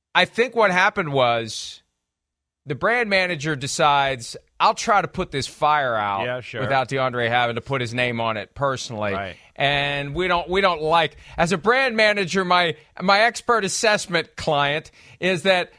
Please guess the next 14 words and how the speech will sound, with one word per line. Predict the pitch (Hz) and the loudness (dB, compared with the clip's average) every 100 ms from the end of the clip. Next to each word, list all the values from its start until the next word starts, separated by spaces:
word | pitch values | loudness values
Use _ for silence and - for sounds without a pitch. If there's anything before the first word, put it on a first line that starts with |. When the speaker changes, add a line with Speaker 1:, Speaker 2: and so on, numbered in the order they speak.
| - | -2
Speaker 1:
I | 170 | 0
didn't | 202 180 | 0 0
manage | 185 190 175 147 | 0 0 -2 -4
your | 123 | 0
brand | 170 170 160 131 | 0 2 -2 0
very | 139 131 | 0 0
well. | 123 127 | 2 2
Maybe | 160 185 180 | 2 -2 -2
you | 165 170 | -2 -4
should | - 147 120 | -4 -6 -6
try | - 135 120 | 0 0 0
this. | 113 113 151 | -2 -6 -8
It | 131 | -4
didn't, | 247 196 | -4 -4